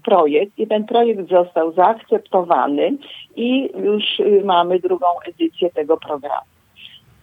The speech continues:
Mm, no jest to bardzo ważne dla nas, ponieważ dostałyśmy dofinansowanie, mogliśmy kupić telefony, y, mogą się odbywać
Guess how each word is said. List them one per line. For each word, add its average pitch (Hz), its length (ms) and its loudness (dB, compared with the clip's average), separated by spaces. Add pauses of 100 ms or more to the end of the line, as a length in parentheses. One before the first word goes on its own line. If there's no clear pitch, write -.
Mm, 190 440 0
no 240 120 2
jest 233 220 6
to 240 80 4
bardzo 220 340 4
ważne 202 380 4
dla 190 200 0
nas, 196 220 -2
ponieważ 196 400 0 (100)
dostałyśmy 185 560 -2
dofinansowanie, 185 880 0
mogliśmy 151 460 -12
kupić - 360 -18
telefony, 196 720 2 (360)
y, 160 360 2
mogą 170 420 -2
się 165 200 0
odbywać 160 640 -2